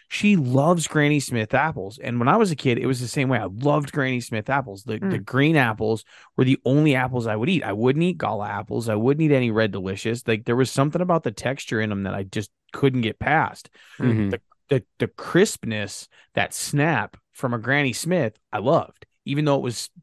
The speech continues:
Speaker 1: kind of on, on the more sour side.
Speaker 3: Yeah,
Speaker 2: Yeah.
Speaker 3: very tart.
Speaker 1: Yeah, fucking loved it.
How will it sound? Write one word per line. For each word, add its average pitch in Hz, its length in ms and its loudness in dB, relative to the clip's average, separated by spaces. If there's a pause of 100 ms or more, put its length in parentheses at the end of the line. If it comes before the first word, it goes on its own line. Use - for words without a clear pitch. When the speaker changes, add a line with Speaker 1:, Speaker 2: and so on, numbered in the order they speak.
(140)
Speaker 1:
kind - 260 -2
of 120 120 0
on, 117 260 -2
on 120 140 -4
the 117 60 -4
more 113 200 -2
sour 104 380 -2
side. 156 360 2 (320)
Speaker 3:
Yeah, 123 280 2
Speaker 2:
Yeah. - 40 0
Speaker 3:
very 95 240 -2
tart. 95 360 -4 (400)
Speaker 1:
Yeah, 135 240 0 (100)
fucking 143 340 2
loved 156 280 0
it. - 160 -12